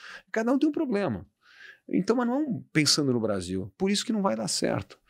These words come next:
Não é porque, porque falta uma, uma alternativa concreta de poder ao Lula e Bolsonaro.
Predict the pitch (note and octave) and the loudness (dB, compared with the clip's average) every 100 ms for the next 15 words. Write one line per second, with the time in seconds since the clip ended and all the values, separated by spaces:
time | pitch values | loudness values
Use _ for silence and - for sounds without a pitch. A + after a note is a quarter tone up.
0 | - - C3+ G#3+ A3+ F#3+ - C#3+ - - | -20 0 4 4 2 -4 0 -2 -2 -20
1 | - B2+ A2+ - - - - - G#3+ G#3 | 0 2 4 2 0 -6 -2 0 0 -2
2 | - G#3+ G#3 _ _ _ _ _ _ - | -4 -4 -6 _ _ _ _ _ _ -20
3 | - A#2+ C3+ C3 A2 F2 - - - - | -8 -2 2 2 0 -4 -12 -20 -10 -2
4 | G#2+ G#2+ F2 - E3 E3 E3 C#3+ B2+ - | 2 2 0 2 2 2 -2 0 0 -2
5 | - D#3+ D#3 - F3 E3 - A2+ A#2 - | -4 -2 -2 0 0 0 2 2 2 0
6 | A#2 A2+ - A#2 E2 G#2 A2 - G#2+ A2 | -2 -2 -2 -2 0 -2 -4 -4 -4 -2
7 | G#2 A2 F#2+ G2+ - G#2 D2+ C#2+ | -2 -2 -2 -2 -2 0 -2 -4